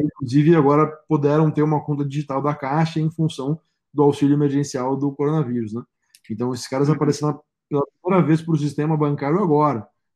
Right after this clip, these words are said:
Speaker 1: O cara não tem uma conta bancária, o cara opera literalmente em cash, né? Ah, e aí, e é um número bizarro, isso são, é cerca de quase oitocentos bilhões de reais, ah, que essa, que essas pessoas movimentam em cash ano a ano.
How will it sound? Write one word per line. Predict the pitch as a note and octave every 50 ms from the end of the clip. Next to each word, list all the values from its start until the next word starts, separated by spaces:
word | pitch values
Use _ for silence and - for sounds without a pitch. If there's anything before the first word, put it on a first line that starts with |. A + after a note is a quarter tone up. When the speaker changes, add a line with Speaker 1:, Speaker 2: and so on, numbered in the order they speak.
| _ -
Speaker 1:
O | A#2+ A#2
cara | A#2+ B2+ C3+ C#3
não | D3+ D#3
tem | C#3 - D#3
uma | F3 F3 E3
conta | D#3+ E3 D#3+ D#3+ F3
bancária, | E3 E3 D#3 D#3+ C#3+ C#3+ C3+ B2
o | -
cara | A#2+ A#2 B2+
opera | B2+ B2+ - B2+ C3 C#3 D3 D3+ D3+ - - _ _ _ _ _ _
literalmente | A#2+ A#2+ C3+ E3 D#3+ G3+ F#3+ F#3+ F3 D#3 C#3+ C#3 C#3+ E3 E3 E3 - F3
em | F3+ F3
cash, | E3+ D#3 C#3+ C#3+ C3+ A2+ - - - - -
né? | G#2 G#2+ A#2 C3+ D#3 - _ _ _ _ _ _ -
Ah, | G#2+ G#2+ A2 A2 G#2+ G#2+ G#2 G2+ G2+ G2+ G2+ G2 F#2+ - _
e | G#2+ A2+ A2+
aí, | A2 A2 A#2+ B2+ C#3+ D3 C3+ A#2 A2 G#2+ G#2 A2
e | A#2+
é | B2
um | B2
número | C3+ D3+ E3+ G3+
bizarro, | E3+ E3 A#2 D3 D3+ C#3+ A#2+ G#2+ G#2
isso | G2+ - - - -
são, | - A#2 A#2
é | A2+ A2
cerca | G#2 - C#3+ D3+ D3 D3+
de | C#3+ C3+ B2
quase | - C#3 D#3 D#3+ E3
oitocentos | E3 E3 E3 - - E3 E3+ F3 - C#3
bilhões | C#3 E3 D#3+ D3 D3 E3 F3+ F#3 F3 F3
de | D3+
reais, | - C#3 A#2+ A2+ A2 A2+ C3 D#3 F3 - - _ _ _ _ _ _ _ _
ah, | A#2 A#2 A#2 A#2 A#2 A#2 A#2 A#2 A2+ A2 A2 A2 A2 -
que | - C3+
essa, | B2 - C#3 C3+ C3+ - C3+ B2 A#2+ -
que | - C3
essas | B2 - - -
pessoas | - A#2+ - C#3+ C3+ C3+
movimentam | D3 C#3+ C3+ C#3+ C#3+ C3+ B2+ C3 C#3 D3+ D#3+ E3+ F3+
em | G#3 G3+
cash | G3 E3 D3+ D#3 D#3 - - - -
ano | D3 E3 F#3+
a | F#3
ano. | D#3+ C#3+ C#3 B2+ A2+ -